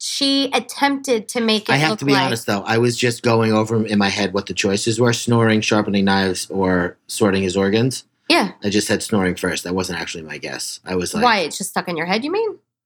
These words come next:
Speaker 2: No, I was going back through, like, okay, what are the choices again? Snoring, sharpening knives, like, I was gonna, and then I said snoring, and you said yes. So
Speaker 1: Oh, you were reiterating what
Speaker 2: Yeah.
Speaker 1: I had just said, and I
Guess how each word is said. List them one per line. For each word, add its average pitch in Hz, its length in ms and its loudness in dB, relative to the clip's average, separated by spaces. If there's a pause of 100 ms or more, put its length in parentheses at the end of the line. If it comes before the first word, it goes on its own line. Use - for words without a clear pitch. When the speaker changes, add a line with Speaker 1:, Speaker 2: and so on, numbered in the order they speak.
Speaker 2:
No, 156 160 2
I 135 100 2
was 131 140 -2
going 143 340 0
back 135 220 0
through, 147 260 2
like, 107 200 0
okay, 117 220 0
what 113 200 2
are - 20 0
the 95 80 -2
choices 113 400 0
again? 92 220 -2
Snoring, 123 480 2
sharpening 110 420 2
knives, 101 260 4
like, 98 140 0
I 98 60 2
was 95 160 0
gonna, 101 280 2
and 98 160 2
then 98 80 2
I 98 60 -2
said 95 240 -4
snoring, 117 300 0
and 101 100 0
you 104 60 -2
said 110 180 -2
yes. - 340 -4 (440)
So - 0 -
Speaker 1:
Oh, 311 720 2
you 240 180 -6
were 233 240 -8
reiterating 240 2000 -2
what 190 120 -10
Speaker 2:
Yeah. 220 200 4
Speaker 1:
I 220 80 0
had 214 220 -4
just 196 260 -6
said, 220 200 2
and 190 120 -2
I 185 400 0